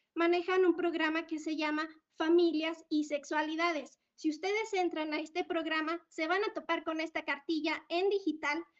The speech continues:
y peligrosamente yo señalo mucho y denuncio mucho estos dos primeros pseudoderechos de los catorce que se manejan. En el segundo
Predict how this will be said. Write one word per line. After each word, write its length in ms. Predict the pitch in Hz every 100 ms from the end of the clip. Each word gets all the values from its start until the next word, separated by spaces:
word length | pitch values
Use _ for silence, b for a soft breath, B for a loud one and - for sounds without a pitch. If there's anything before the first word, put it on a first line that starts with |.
| b
y 120 | 320 311
peligrosamente 960 | 349 330 320 359 381 403 349 311 320 277
yo 160 | 320 359
señalo 520 | 403 381 370 330 311
mucho 540 | 311 320 - 320 392 - _ -
y 140 | 339
denuncio 640 | 320 320 320 466 - 370 311
mucho 480 | 311 311 330 370 - _ - _ -
estos 400 | 330 330 349 320
dos 200 | 330 330
primeros 580 | 349 330 311 311 - _ _
pseudoderechos 1120 | - 320 330 302 302 311 330 320 339 339 370 285
de 160 | 320
los 180 | 311 302
catorce 480 | 302 302 311 302 285
que 100 | 294
se 120 | 320
manejan. 540 | 330 359 381 - 294 _ _ _ _ _ _ _ _ _ -
En 100 | 359
el 100 | 370
segundo 360 | 381 370 415